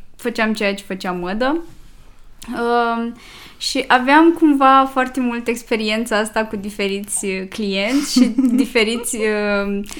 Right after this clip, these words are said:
clienți al clienților. Ca să înțelegeți, noi când spunem clienți, ne referim la, uh, brandurile sau firmele cu care lucrăm.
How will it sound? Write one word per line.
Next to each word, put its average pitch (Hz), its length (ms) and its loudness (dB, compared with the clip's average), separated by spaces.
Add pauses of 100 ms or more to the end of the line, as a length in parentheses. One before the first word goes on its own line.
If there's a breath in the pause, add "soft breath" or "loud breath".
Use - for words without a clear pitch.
(200 loud breath)
clienți 269 460 2
al 190 120 0
clienților. 185 760 -4
Ca 220 180 0
să 214 100 2
înțelegeți, 190 680 -4
noi 220 220 -4
când 240 180 -4
spunem 226 320 -6
clienți, 262 560 -4
ne 240 100 -2
referim 226 540 -4
la, 202 720 0
uh, 202 60 -10 (340)
brandurile 190 720 -4
sau 185 220 -10
firmele 185 420 -6
cu 180 100 -12
care 180 240 -8
lucrăm. 175 460 -10